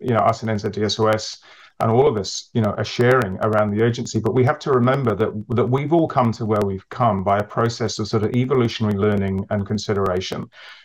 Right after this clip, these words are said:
And it's a gradual process. And it's a hell of an ask to expect people to suddenly swallow what we're saying. But,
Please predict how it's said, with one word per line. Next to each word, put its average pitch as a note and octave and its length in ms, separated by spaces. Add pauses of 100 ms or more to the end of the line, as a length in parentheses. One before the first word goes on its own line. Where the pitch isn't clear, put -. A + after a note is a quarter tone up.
(120)
And A#2 80
it's A2+ 140
a B2 60
gradual A2 360
process. - 680
And A2+ 340
it's B2 240
a B2+ 100
hell D3+ 220
of E3 80
an C3 180
ask - 480 (140)
to B2 120
expect - 420
people A2+ 240
to G#2 100
suddenly G#2 640 (460)
swallow C3+ 800 (500)
what - 180
we're A#2 80
saying. G#2+ 460
But, G#2+ 320